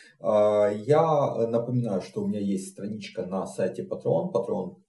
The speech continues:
точка ком, касая V A L, подчеркивание, K H O K H L O V. Присоединяйтесь к моему сообществу, э, по-, подписывайтесь на ежемесячную поддержку, если можете себе это, э, позволить.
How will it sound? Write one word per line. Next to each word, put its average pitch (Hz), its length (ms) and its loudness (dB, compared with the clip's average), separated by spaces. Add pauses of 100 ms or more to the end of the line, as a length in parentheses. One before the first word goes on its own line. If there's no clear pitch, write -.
(100)
точка - 340 -10
ком, 92 380 -2
касая 90 560 -2
V 117 340 -2
A 95 320 -2
L, 95 220 0
подчеркивание, 90 840 -6
K - 120 -10
H 92 560 -4
O 98 200 -2
K - 140 -12
H 87 580 -6
L 90 300 -4
O 90 240 -6
V. 185 320 -4 (300)
Присоединяйтесь 98 720 -4
к - 100 -20
моему 85 440 -8
сообществу, 156 760 0 (300)
э, 95 320 0 (100)
по-, 95 220 -2
подписывайтесь 90 680 -2
на 95 120 -4
ежемесячную 92 920 -8
поддержку, 170 520 -2
если 123 300 -4
можете 117 440 -2
себе 110 240 -6
это, 101 540 -2 (100)
э, 104 220 -4
позволить. 104 640 -2